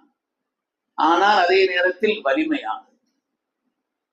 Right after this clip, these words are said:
அல்லாஹு தாலா இந்த பூமியை படைத்த நேரத்தில் பூமி அசைந்தாடி கொண்டிருந்தது.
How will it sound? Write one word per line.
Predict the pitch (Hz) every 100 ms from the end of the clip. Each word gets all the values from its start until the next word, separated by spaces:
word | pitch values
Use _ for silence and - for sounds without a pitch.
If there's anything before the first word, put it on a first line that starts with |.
| _ _ 127
அல்லாஹு | 151 190 190 185
தாலா | 185 180 196 196 190
இந்த | 175
பூமியை | 175 202 202 202 196 185 -
படைத்த | 156 196 196 190
நேரத்தில் | 165 175 175 175 180 147 123 127 _ _
பூமி | 156 208 208 175
அசைந்தாடி | 143 - 214 214 196 190 190
கொண்டிருந்தது. | 175 160 135 120 - -